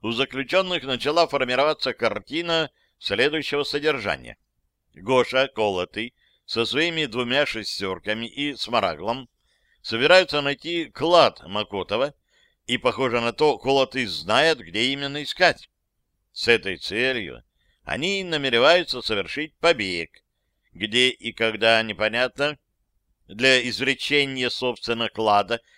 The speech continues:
им понадобится помощь двух-полутора десятков человек.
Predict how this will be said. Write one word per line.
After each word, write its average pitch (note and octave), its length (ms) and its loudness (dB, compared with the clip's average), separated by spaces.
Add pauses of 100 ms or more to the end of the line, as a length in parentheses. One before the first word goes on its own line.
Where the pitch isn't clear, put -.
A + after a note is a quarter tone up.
(140)
им C#3 240 -2
понадобится D3+ 640 2
помощь C#3 440 -2 (260)
двух-полутора C#3 1040 0
десятков C3 540 -2
человек. A#2 600 -2